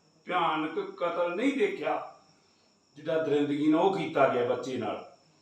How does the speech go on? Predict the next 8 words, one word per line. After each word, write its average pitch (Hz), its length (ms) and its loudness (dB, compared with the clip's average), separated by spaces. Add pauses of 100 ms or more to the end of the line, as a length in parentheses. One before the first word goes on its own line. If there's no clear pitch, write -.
(1120)
ਵੀ 156 100 -4
ਇੱਕ 156 260 -2
ਥਾਣੇਦਾਰ, 180 680 6
ਆਪਾਂ 185 260 4
ਕਹਿ 190 280 4
ਦਿੰਦੇ 185 260 0
ਆ, 208 40 2
ਪੁਲਿਸ 190 500 -2